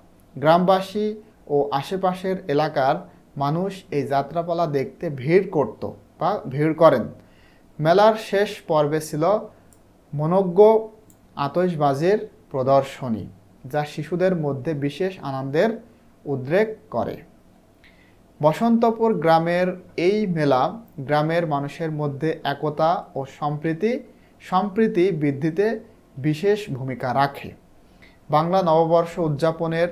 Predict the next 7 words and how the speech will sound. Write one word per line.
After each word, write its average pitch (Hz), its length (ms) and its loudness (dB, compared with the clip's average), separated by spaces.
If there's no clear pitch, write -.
এমন 143 400 -2
আয়োজন 147 640 2
আমাদের 135 500 -4
গ্রামীণ 139 460 0
ঐতিহ্য 175 760 0
ও 175 340 2
সংস্কৃতিকে 170 960 -4